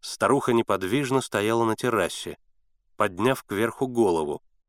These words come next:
в той самой позе, в какой ее уже видели мальчики,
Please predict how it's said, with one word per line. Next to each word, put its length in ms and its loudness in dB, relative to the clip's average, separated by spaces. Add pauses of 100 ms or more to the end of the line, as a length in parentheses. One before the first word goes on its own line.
(280)
в 100 -20
той 180 6
самой 360 2
позе, 320 4
в 80 -6
какой 340 0
ее 240 2
уже 260 2
видели 360 0
мальчики, 600 0